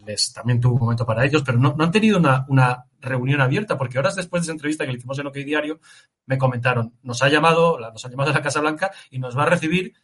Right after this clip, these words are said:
con luz y taquígrafos el presidente de los Estados Unidos". <laughs> Esto es un aldabonazo en términos políticos y diplomáticos muy importante, porque, eh, la administración Biden sí que, em, ve en este movimiento algo diferente que, que los que de alguna forma conocemos Cuba, hemos estado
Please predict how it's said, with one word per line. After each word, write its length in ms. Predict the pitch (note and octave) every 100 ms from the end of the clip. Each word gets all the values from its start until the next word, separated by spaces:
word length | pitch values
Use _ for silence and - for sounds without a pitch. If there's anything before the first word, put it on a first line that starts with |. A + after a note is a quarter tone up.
| _ _ _
con 200 | - A2+
luz 240 | A#2 E3+ E3+
y 80 |
taquígrafos 520 | E3 D#3+ E3 F3 F3 C#3
el 100 | B2+
presidente 480 | B2+ A#2+ B2+ C#3 F#3
de 80 |
los 160 | C#3+ B2
Estados 340 | - - D#3+
Unidos". 460 | A2+ F#3+ A#2+ - _ _ -
<laughs> 400 | - - - -
Esto 200 | B2+ F3+
es 60 |
un 280 | G#3+ D#3+ - - -
aldabonazo 640 | C3+ B2 A#2+ A2 E3+ C#3
en 40 |
términos 440 | B2 A#2+ B2+ C3 C3
políticos 460 | A#2 C3+ C3+ B2+
y 100 | A#2+
diplomáticos 440 | A#2+ A#2 A#2+ B2 A#2
muy 140 | A#2+
importante, 460 | A#2+ A#2 - G#2+ A2
porque, 280 | A2+ A2+ A#2
eh, 200 | D3 B2+
la 100 | B2
administración 600 | B2 A#2+ A#2+ A#2+ D3 E3+
Biden 280 | F3+ F#3 F3
sí 120 | E3
que, 200 | D#3+ D#3+ - - _ -
em, 640 | C#3 C3+ B2+ B2 A#2+ A#2+ B2
ve 340 | A#2 D#3 F3
en 100 | D3+
este 200 | E3+ D#3+
movimiento 560 | D3+ D3 C#3+ D3+ D3 C#3+
algo 180 | C#3+
diferente 500 | C3+ C3 A#2+ B2 A#2+
que, 260 | C3 A2+ -
que 280 | - A2 G#2 _ _
los 200 | A#2 A2+
que 280 | A#2 A2 _
de 140 | A2 G#2
alguna 240 | B2+ E3+
forma 240 | D#3 C#3
conocemos 400 | B2+ A#2 C3 A#2+
Cuba, 220 | - G#3+ B2+
hemos 160 | A#2+
estado 340 | - A2+ A#2